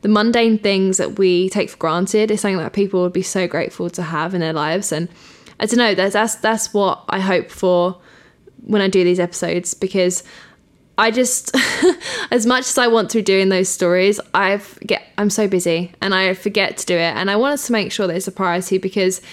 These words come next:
it does help people in some way. And I, from what I've seen, and it helps me as well. So it'd be great to have these in, have this in the, in the episodes as well, because it would just make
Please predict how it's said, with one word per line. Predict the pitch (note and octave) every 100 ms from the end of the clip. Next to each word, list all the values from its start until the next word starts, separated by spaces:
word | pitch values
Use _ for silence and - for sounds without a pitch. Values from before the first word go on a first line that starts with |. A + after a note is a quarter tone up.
| - -
it | -
does | A3+ A#3
help | A3 G3+ -
people | G3 F3+ F3+ E3
in | F3 F#3+
some | G3 G3
way. | F#3 F3+
And | F3+
I, | F3
from | - G3 F#3
what | F3+
I've | F3 F3+
seen, | - - G3 F3 F3 F3+ - - -
and | - G3+
it | A3
helps | C#4 D#4+ -
me | C#4 C4
as | A3
well. | B3 G3 -
So | - A3+ A3 G#3+ - - - _
it'd | - C4
be | C4
great | C4 C4 B3+
to | A#3 -
have | A3 G#3+ G#3+
these | G#3+ G#3+ G3+ - - -
in, | G#3 F#3+ - -
have | G3 G#3+ G3+
this | G3+ G3
in | G3
the, | F#3+ - B2 -
in | G#3
the | E3+
episodes | F#3 - F#3 F#3
as | F#3+
well, | F#3 F3
because | F#3 G3+ F#3
it |
would | G3+
just | G#3 -
make | F#3+ F3+ -